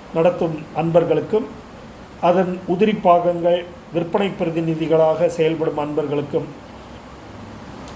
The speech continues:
நல்ல முதலீடுகள் பெருகும் வண்ணமும், பெயர் லாபங்கள் ஈட்டும் வண்ணமும், உங்களுடைய தொழில்பாடுகள் சிறக்கும் வண்ணமும்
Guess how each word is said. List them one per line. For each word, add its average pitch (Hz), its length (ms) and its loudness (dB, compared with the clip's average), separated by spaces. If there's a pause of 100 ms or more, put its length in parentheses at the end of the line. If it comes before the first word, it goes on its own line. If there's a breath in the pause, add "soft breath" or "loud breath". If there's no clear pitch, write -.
(400)
நல்ல 196 500 6 (200)
முதலீடுகள் 185 640 2
பெருகும் 170 340 0
வண்ணமும், 165 460 -2
பெயர் 180 280 2 (180)
லாபங்கள் 160 520 2
ஈட்டும் 160 240 -2
வண்ணமும், 156 440 -4 (100)
உங்களுடைய 160 540 4
தொழில்பாடுகள் 165 680 2
சிறக்கும் 165 400 -2
வண்ணமும் 151 600 -6